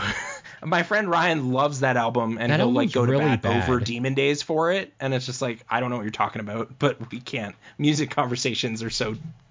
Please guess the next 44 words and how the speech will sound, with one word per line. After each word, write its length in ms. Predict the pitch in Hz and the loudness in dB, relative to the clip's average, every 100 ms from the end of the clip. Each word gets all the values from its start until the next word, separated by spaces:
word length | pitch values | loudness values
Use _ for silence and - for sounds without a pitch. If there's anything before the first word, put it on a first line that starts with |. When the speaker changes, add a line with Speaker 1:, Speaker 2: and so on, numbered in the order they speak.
| - | -12
Speaker 1:
tangled. 180 | - 135 214 | -4 0 2
Speaker 2:
That's 120 | 220 | 0
a 40 | 98 - - - - - | -2 -8 -20 -20 -10 0
bad 220 | 113 107 | 2 4
Speaker 1:
Um, 340 | 120 123 120 113 | 4 4 2 0
Speaker 2:
take. 200 | - - - - _ - | -6 -18 -20 -20 _ -4
I 140 | 127 147 | 2 4
don't 140 | 147 | 4
know. 120 | 107 104 | 2 2
Speaker 1:
I, 180 | 185 175 | 2 2
Speaker 2:
That 220 | 131 147 | 2 2
album's 340 | 151 135 98 | 2 2 0
bad. 320 | 92 82 78 | -2 -6 -2
Speaker 1:
Pitchfork 420 | 78 226 - 233 220 | 0 0 2 0 2
agrees 380 | 165 170 208 | 0 2 2
with 140 | 180 143 | 2 2
him, 420 | 180 165 139 135 | 2 2 2 2
Speaker 2:
<laughs> 40 | 147 | 2
Speaker 1:
but 320 | 147 147 139 | 4 2 2
I 220 | 135 147 | 2 2
don't 340 | 135 143 139 - - 127 - | 4 2 0 -6 -16 -12 -4
agree 280 | 131 139 143 | -2 2 2
with 160 | 127 | 2
them 260 | 139 139 127 | 2 2 2
a 40 | |
lot 200 | 117 113 | 2 0
of 40 | 113 | 0
the 60 | |
time 260 | 113 120 113 | -2 -2 0
either, 400 | 120 113 110 110 - | 2 2 0 -2 -6
so 280 | - 107 | -4 -4
I 120 | 104 113 | -2 -4
don't 120 | 113 | -6
know. 160 | 107 107 - | -8 -10 -4
Speaker 2:
I've 140 | 147 196 | 0 4
never 200 | 277 302 | 4 4
read 200 | 123 123 | 4 4
Speaker 1:
Um, 240 | 127 123 123 120 | 4 4 2 0
Speaker 2:
Pitchfork. 280 | 87 90 - - _ _ _ | -2 -6 -10 -20 _ _ _
Interesting. 460 | 127 117 101 - 92 - _ _ - | -4 -2 -4 -4 -6 -8 _ _ -4
Speaker 1:
Oh, 180 | 135 131 | 2 4
they're 240 | 131 135 127 | 4 4 2
so 380 | - - 120 | -2 -2 -2
funny. 520 | 113 - 107 107 110 | -2 -6 -6 -4 -6